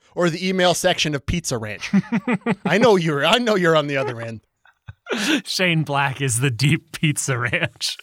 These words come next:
Speaker 2: <laughs> It's like the deep state, but specifically it's just the higher ups at Pizza Ranch.
Speaker 1: Oh, you don't need to tell me about the Pizza Ranch deep state.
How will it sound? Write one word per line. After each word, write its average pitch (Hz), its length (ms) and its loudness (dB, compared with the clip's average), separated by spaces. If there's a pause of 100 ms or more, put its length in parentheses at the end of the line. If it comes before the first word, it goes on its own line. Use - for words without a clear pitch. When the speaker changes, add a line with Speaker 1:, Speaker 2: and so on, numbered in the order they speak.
(160)
Speaker 2:
<laughs> - 80 -6 (560)
It's - 100 -20
like 190 140 0
the 175 120 0
deep 170 260 0
state, 120 400 -2
but 135 120 -4
specifically 135 600 -2
it's 113 120 -2
just 120 140 -4
the 117 80 -6
higher 127 320 -2
ups - 180 -4
at 143 200 -2
Pizza 120 440 -2
Ranch. - 520 -8 (520)
Speaker 1:
Oh, 139 140 0
you 151 80 4
don't 180 160 4
need 165 160 -2
to 143 80 -2
tell 151 220 0
me 143 140 -2
about 127 280 -4
the 120 80 -12
Pizza 131 360 -6
Ranch 120 280 -4
deep 127 240 -8
state. 131 320 -6